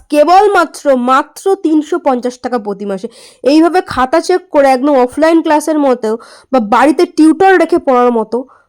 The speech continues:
পড়া কিন্তু এখানে হয়। কিভাবে হয় কি আমি সব দেখিয়ে দিচ্ছি, ঠিক আছে? মাত্র তিনশো পঞ্চাশ টাকা প্রতি মাসে মান্থলি ক্লাস। আর যদি তুমি একেবারে ফুল কোর্স নিয়ে নাও সিক্স মান্থের, সেটা তো তোমার আরও কমে পড়ে যাবে।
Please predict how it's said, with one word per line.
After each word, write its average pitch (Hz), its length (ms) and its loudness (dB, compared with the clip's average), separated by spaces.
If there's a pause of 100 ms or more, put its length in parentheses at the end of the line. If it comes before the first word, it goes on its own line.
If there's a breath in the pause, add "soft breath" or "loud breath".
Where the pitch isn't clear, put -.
(120)
পড়া 254 260 2
কিন্তু 247 300 -6
এখানে 208 340 -6
হয়। 214 220 -4
কিভাবে 294 440 -2
হয় 262 320 0
কি 302 140 -4
আমি 247 200 -2
সব 262 260 -6
দেখিয়ে 202 280 -6
দিচ্ছি, 180 320 -16 (480)
ঠিক 277 140 -4
আছে? 269 180 2
মাত্র 269 360 0
তিনশো 269 300 -2
পঞ্চাশ 202 320 -4
টাকা 220 160 -12
প্রতি 226 240 -10
মাসে 240 220 -2
মান্থলি 233 520 -2
ক্লাস। - 360 -14 (300 loud breath)
আর 269 120 2
যদি 349 180 4
তুমি 370 200 4 (140)
একেবারে 269 580 2
ফুল 339 400 4
কোর্স 285 380 0
নিয়ে 240 200 0
নাও 247 260 0
সিক্স 269 320 -4
মান্থের, 208 480 0 (360 loud breath)
সেটা 302 200 -4
তো 320 120 0
তোমার 330 240 2 (140)
আরও 285 360 2
কমে 247 300 0
পড়ে 208 260 -4
যাবে। 185 320 -6